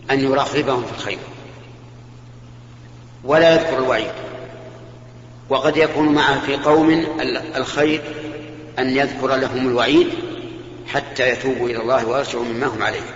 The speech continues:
فلكل مقام مقال، فإذا استعمل الإنسان الحكمة في، في دعوته إلى الله عز وجل صار له أثر كثير بعده.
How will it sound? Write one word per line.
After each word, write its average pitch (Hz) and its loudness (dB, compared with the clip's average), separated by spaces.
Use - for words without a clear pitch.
فلكل 147 0
مقام 131 2
مقال، 127 2
فإذا 143 2
استعمل 139 2
الإنسان 127 0
الحكمة 127 -2
في، 123 -4
في 127 -4
دعوته 127 0
إلى 123 2
الله 120 0
عز 113 0
وجل 120 -2
صار 131 0
له 123 -2
أثر 123 -2
كثير 127 -2
بعده. 113 -4